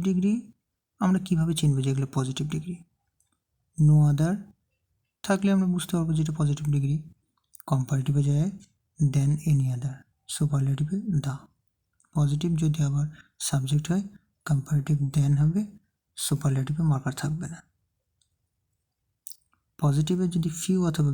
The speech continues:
ভেরি ফিউ হয়, তাহলে কম্পারেটিভে than most other,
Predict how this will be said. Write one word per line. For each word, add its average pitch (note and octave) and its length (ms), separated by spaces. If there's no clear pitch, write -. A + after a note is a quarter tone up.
ভেরি C#3+ 180
ফিউ C#3 200
হয়, C3+ 240
তাহলে C#3 280
কম্পারেটিভে C#3+ 680
than C3+ 180
most D3 380
other, B2 200